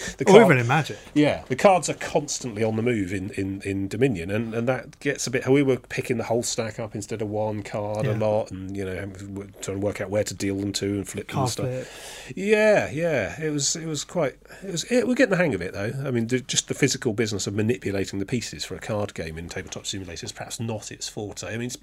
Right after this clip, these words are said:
Speaker 1: I think it's better with a board and pieces generally.
Speaker 2: It's sort of what it is designed for.
Speaker 1: Yeah, yeah, but it works. It
Speaker 2: Yeah.
Speaker 1: works well enough once you get the hang of it. And, yeah, very enjoyable. I like that a lot. So, uh, yeah, we, I, I, I don't know what we're gonna be,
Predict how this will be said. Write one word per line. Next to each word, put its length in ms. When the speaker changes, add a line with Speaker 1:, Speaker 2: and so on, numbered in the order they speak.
Speaker 1:
I 20
think 180
it's 100
better 260
with 120
a 40
board 320
and 80
pieces 400
generally. 480
Speaker 2:
It's 280
sort 200
of 60
what 120
it 60
is 100
designed 380
for. 200
Speaker 1:
Yeah, 320
yeah, 160
but 80
it 80
works. 500
It 100
Speaker 2:
Yeah. 180
Speaker 1:
works 200
well 140
enough 360
once 160
you 40
get 80
the 80
hang 120
of 100
it. 100
And, 240
yeah, 160
very 160
enjoyable. 460
I 160
like 200
that 140
a 40
lot. 220
So, 140
uh, 240
yeah, 240
we, 160
I, 60
I, 40
I 40
don't 120
know 60
what 140
we're 80
gonna 140
be, 120